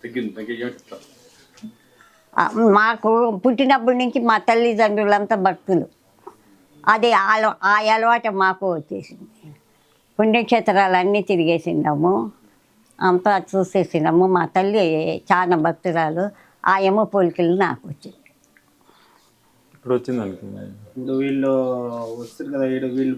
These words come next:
Speaker 4: పూజా విధానము,
Speaker 2: వీళ్ళు పూజా విధానము, వీళ్ళు చేసిండే, ఆ, వస్తువులు బాగా నచ్చింది. గజ-, గజము చాలా సంతోషంగా ఉంది నాకు. బాగా వీళ్ళు ఏమి చేపించినా ఇక్కడి నుంచే చేపించి తీసుకొని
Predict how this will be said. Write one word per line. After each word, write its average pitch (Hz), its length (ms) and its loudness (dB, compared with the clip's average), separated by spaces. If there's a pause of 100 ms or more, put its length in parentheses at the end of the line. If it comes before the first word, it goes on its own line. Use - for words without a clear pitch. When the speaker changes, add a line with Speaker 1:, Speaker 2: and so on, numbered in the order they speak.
Speaker 4:
పూజా 131 200 -2
విధానము, 127 840 -4
Speaker 2:
వీళ్ళు 240 260 4
పూజా 226 400 2
విధానము, 208 680 2
వీళ్ళు 208 260 2
చేసిండే, 208 400 2 (880)
ఆ, 190 40 4 (1200)
వస్తువులు 208 540 4 (500)
బాగా 226 380 4
నచ్చింది. 202 500 2 (140)
గజ-, 196 280 0 (100)
గజము 220 380 2 (120)
చాలా 214 380 2
సంతోషంగా 185 760 0
ఉంది 170 280 0
నాకు. 165 340 -2 (500)
బాగా 196 480 4
వీళ్ళు 185 380 2 (180)
ఏమి 226 240 0 (100)
చేపించినా 226 480 2 (120)
ఇక్కడి 214 220 -2
నుంచే 214 260 0 (100)
చేపించి 190 400 0
తీసుకొని 156 460 0